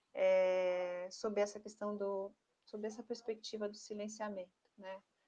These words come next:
Qual a condição desses subalternizados e marginalizados? Qual, qual seria a condição que eles teriam de falar, né? E se realmente a nossa,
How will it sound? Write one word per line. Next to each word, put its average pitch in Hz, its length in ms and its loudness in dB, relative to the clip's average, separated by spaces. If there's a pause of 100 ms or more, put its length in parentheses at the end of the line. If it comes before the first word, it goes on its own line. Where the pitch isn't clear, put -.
(180)
Qual 214 240 8
a 214 140 0
condição 202 840 0 (340)
desses 202 480 2 (240)
subalternizados 185 880 0
e 185 40 -10
marginalizados? 180 1080 -8 (120)
Qual, 190 300 -2
qual 214 140 0
seria 208 340 0
a 208 60 -2
condição 196 420 -12 (200)
que 202 100 -14
eles 190 140 -14
teriam 190 400 -6
de - 220 -14
falar, 175 460 -2 (580)
né? 170 220 -12
E 180 80 -12
se 190 300 -6
realmente 190 640 -2 (380)
a 190 140 2
nossa, 190 480 0